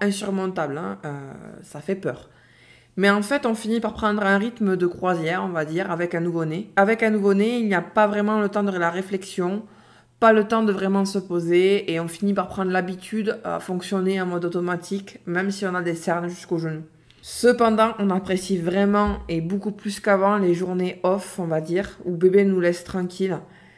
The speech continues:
et où on a du temps pour soi. Paradoxalement, je trouve que ça donne de la motivation pour faire d'autres choses.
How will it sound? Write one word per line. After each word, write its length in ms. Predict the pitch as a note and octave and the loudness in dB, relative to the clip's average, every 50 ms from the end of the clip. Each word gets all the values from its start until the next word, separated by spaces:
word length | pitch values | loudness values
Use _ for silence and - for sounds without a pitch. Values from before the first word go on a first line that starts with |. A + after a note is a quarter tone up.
| _ _ - | _ _ 2
et 160 | F3 F3 F3 | 4 6 6
où 60 | F3 | 6
on 180 | F3+ F3 E3+ E3+ | 6 4 2 2
a 80 | F3 | 0
du 160 | E3+ E3+ F3 | 0 -2 -6
temps 200 | - - G#3 G3+ | -4 -2 -2 -2
pour 200 | G3 G3 - - | -2 -4 -8 -12
soi. 400 | - - E3+ D#3 D#3 - - - _ _ _ _ _ _ _ _ _ _ _ _ _ _ | -8 -6 -6 -6 -6 -8 -16 -20 _ _ _ _ _ _ _ _ _ _ _ _ _ _
Paradoxalement, 800 | - G#3 G#3 G#3+ G#3+ A3 A3+ A3+ - A#3+ A3+ A3 A3 A#3 C4 B3+ | -2 2 4 4 4 4 4 2 2 0 2 2 2 2 2 0
je 80 | A#3+ | -2
trouve 220 | A3+ - - A3+ - | -6 -8 -12 -10 -8
que 80 | A#3 | -6
ça 100 | A3 A#3 | -4 -2
donne 160 | G3 G#3 A3 | 0 0 2
de 60 | G#3+ G#3 | 2 4
la 100 | G3 F#3+ | 4 4
motivation 800 | F#3 G3 A3 A#3+ A#3 - - A#3 A#3 A3 G#3+ A3 - A3+ A#3 | 4 2 2 0 0 -2 -4 -2 -2 -2 -2 -2 -2 -4 -4
pour 140 | A3 A3+ - | -4 -4 -6
faire 120 | - G3 | -6 -4
d'autres 300 | F#3+ F#3+ F#3+ - - G3+ | -2 -4 -4 -4 -6 -6
choses. 320 | G3 - E3+ D#3+ D#3 D#3+ | -4 -2 -2 -4 -4 -6